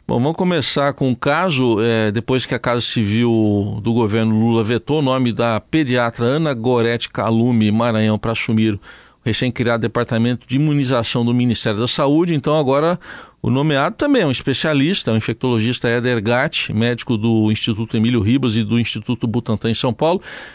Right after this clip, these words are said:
mas, é, a, a médica foi barrada por causa de uma postagem sobre a Lava Jato.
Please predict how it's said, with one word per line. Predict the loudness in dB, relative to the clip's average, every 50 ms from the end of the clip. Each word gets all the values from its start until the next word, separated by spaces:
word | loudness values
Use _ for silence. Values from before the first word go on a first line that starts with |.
| -20 _ _ -2
mas, | 0 0 2 2 0 0 0 0 -2 -4 -4
é, | -2 -2
a, | 0 0 0 0 0 0 0 0 0 0 0
a | 0 0
médica | 0 2 0 0 -2 -2 -6 -4
foi | -2 0 0
barrada | 2 2 2 2 2 0 0 0 -2
por | -4 -4 -4
causa | -2 -2 0
de | 0 0
uma | -2 -2
postagem | -2 -2 -2 -2 -2 -2 -2 0 0 0
sobre | 0 0 0 0 0
a | 0
Lava | 0 0 0 0 0
Jato. | 0 0 0 -2 -4 -6 -18